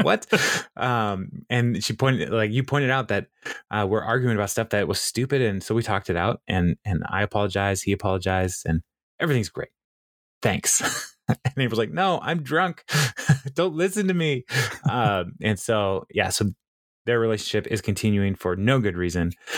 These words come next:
Um, and then they, they're having the party. Uh, and Jerry is just, he's very thankful, uh, that people threw the party. Uh, and Leslie says, "All right, everyone, go around and tell their favorite Jerry story."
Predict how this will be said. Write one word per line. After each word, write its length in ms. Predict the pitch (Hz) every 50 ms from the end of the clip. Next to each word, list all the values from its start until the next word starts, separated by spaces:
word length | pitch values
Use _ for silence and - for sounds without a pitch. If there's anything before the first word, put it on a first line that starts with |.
| - - _
Um, 400 | - 107 107 104 101 95 92 90 -
and 160 | 104 113 113
then 220 | 117 113 113 113
they, 160 | 113 113 113
they're 160 | - - 120 117
having 180 | 131 131 135 131
the 40 | 117
party. 440 | 113 123 113 113 113 110 107 107 _ _ _ - - -
Uh, 20 | 101 98 95 92 -
and 180 | - 98 98 98
Jerry 320 | 98 104 101 101 101 101
is 160 | 101 92 - -
just, 240 | - 110 98 90 - _ - 127 120
he's 220 | 110 117 - - - - - -
very 220 | - 147 139 117
thankful, 480 | 101 - 92 87 - - 80 87 90 - _ _ -
uh, 160 | - 92 92 92
that 140 | 92 - -
people 220 | - 101 - 90
threw 160 | - - 107
the 80 | 98 90
party. 460 | - - 113 113 113 113 110 110 - _ _ _ _ _ _ _ - -
Uh, 140 | 92 90 78
and 140 | 90 95 95
Leslie 240 | 95 87 - 98
says, 160 | - 110 98 90
"All 120 | 117 127
right, 140 | 123 110 98
everyone, 380 | 101 98 101 101 98 95 92 - _ _ _ -
go 80 | 123 139
around 180 | 143 131 127
and 100 | 120 113
tell 140 | - 131 123
their 100 | 117 113 110
favorite 300 | - 117 110 107 101 -
Jerry 200 | - 113 107 110
story." 500 | 104 - - 113 107 104 101 104 104 -